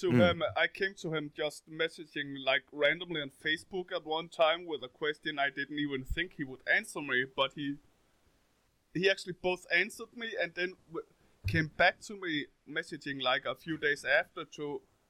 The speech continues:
Speaker 1: to ask how I was doing with the, with the replies he gave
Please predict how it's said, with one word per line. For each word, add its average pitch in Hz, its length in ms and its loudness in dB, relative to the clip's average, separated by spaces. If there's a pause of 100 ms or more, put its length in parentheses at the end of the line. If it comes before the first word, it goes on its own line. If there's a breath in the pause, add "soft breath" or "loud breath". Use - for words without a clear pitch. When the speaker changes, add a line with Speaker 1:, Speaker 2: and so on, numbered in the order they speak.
Speaker 1:
to 139 140 -8
ask 196 380 4
how 156 220 4
I 160 80 0
was 151 200 -8
doing 190 300 -2
with 147 260 -6
the, 143 200 -2 (520)
with 147 140 -8
the 147 100 -4
replies 156 600 4
he 156 80 -12
gave 175 300 2